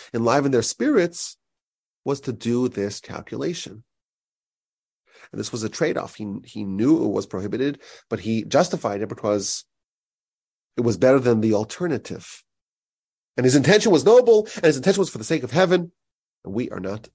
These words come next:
to question him. There are other justifications found in the sources. One of them is that the prohibition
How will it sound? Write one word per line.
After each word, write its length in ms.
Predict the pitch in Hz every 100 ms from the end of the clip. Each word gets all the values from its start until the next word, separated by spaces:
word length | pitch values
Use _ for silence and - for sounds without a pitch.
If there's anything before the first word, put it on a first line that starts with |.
| -
to 240 | 110 101 _ -
question 380 | 127 - 90
him. 240 | 90 - - _ _ _ _ _ _ _ _ _ _ _ _ _ _ _ _ _ _ _ _ _ _ _ - - - - -
There 320 | 113 147 160
are 260 | 143 143 -
other 400 | 151 170 165 147
justifications 1000 | - 113 - 107 - 101 - 92 85 85 -
found 520 | - 98 92 95 90 -
in 280 | 98 85 85
the 160 | 98
sources. 800 | 90 - - - - 190 180 - - _ _ _ _ _ _ _ _ _ _ _ _ _ _ _ _ _ - - -
One 140 | 139
of 80 | 143
them 160 | 120
is 220 | 101 107 104
that 180 | 104
the 140 | - 104
prohibition 920 | - 110 107 95 175 - 117 156 170